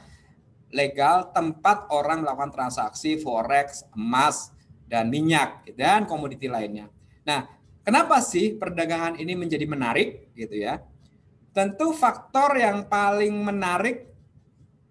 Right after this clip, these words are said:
yang saya pilih dalam hal ini adalah adanya leverage atau daya ungkit.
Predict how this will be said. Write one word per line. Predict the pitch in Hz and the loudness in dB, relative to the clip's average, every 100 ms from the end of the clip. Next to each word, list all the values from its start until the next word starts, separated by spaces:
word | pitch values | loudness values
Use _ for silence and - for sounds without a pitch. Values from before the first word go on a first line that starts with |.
| 156 | -8
yang | 160 160 160 | -4 -4 -6
saya | 170 170 165 | -4 -2 -2
pilih | 180 175 233 233 - | 0 0 0 -2 -8
dalam | 147 151 151 | -6 -4 -4
hal | 165 143 | -6 -6
ini | 135 180 | -6 -4
adalah | 220 160 160 196 - | -2 -4 -4 -4 -4
adanya | 196 190 196 220 | -4 -2 0 0
leverage | 226 220 - 247 233 - | 2 0 0 0 0 -2
atau | - 185 208 196 | -6 -6 -2 0
daya | 196 196 | 0 0
ungkit. | 220 214 240 - | -2 0 -2 -2